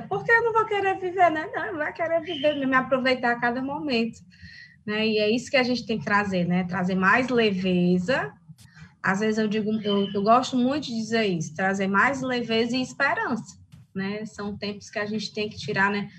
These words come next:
os pesos e trazer essa leveza pra vida da gente.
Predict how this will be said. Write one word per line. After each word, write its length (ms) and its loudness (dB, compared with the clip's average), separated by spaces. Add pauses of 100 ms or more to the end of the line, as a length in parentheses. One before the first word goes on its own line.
(280)
os 140 -8
pesos 840 2
e 60 -8
trazer 400 0
essa 560 2
leveza 460 -2
pra 200 0
vida 220 -4
da 220 -4
gente. 420 -6